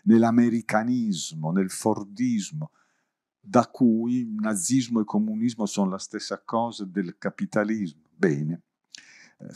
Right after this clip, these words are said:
Verwindung, l'approfondimento e poi la remissione.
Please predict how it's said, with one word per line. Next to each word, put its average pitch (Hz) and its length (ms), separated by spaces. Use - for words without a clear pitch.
Verwindung, 90 920
l'approfondimento 104 2250
e 113 160
poi 151 600
la 107 160
remissione. 104 1400